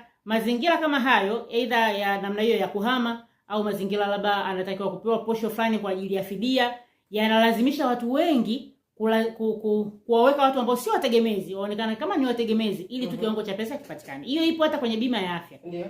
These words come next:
Speaker 1: Unakuta, ah, utaratibu wa bima ya afya ni kwamba unapaswa kuwaweka wategemezi wako, kwa maana ya mke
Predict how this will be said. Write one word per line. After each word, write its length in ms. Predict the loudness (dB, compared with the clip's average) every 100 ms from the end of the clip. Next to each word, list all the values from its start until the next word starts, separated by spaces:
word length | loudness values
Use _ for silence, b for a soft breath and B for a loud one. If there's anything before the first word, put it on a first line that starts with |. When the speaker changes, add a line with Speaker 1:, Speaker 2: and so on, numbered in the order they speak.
| -10
Speaker 1:
Unakuta, 720 | -6 -4 -4 -2 2 2 0 -8 _
ah, 260 | -2 -2 -2 -6
utaratibu 480 | -2 -2 -2 -4 -2
wa 80 |
bima 200 | 0 0
ya 220 | 0 0 0
afya 260 | -2 -8 -12 _ _
ni 80 | -6
kwamba 180 | -4 -2
unapaswa 340 | -2 -4 -4
kuwaweka 340 | -2 0 0
wategemezi 460 | -2 -4 -10 -10 -4
wako, 140 | -4
kwa 120 | -2 -2
maana 200 | -2 -2
ya 140 | 0
mke 380 | -2 0 -2